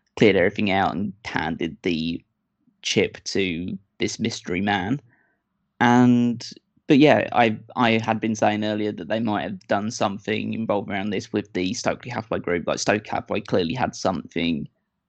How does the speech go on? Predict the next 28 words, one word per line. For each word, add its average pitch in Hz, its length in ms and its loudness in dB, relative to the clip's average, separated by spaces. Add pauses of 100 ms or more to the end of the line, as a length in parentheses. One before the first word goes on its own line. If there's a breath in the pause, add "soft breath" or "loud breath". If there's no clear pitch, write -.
(220)
cooking 107 300 2
up 107 120 2
his 107 140 -6
sleeve. 85 540 0 (1120)
And 113 640 4 (440)
you 113 180 0
have 104 400 2 (220)
all 107 160 2
the 107 80 0
people 110 360 -2
that 95 120 2
he's 110 220 -4
been 104 100 -2
associated 92 520 -2
with 104 160 -4
now, 101 380 -2
the 101 120 -8
Gun 101 340 -2
Club, 104 600 0 (340)
W. 82 260 0
Morrissey, 87 800 0
Lee 95 200 0
Moriarty, 85 1120 -2 (100)
Ethan 107 240 -2
Page, 90 440 0
they're 107 180 4
all 101 120 0
now 101 380 0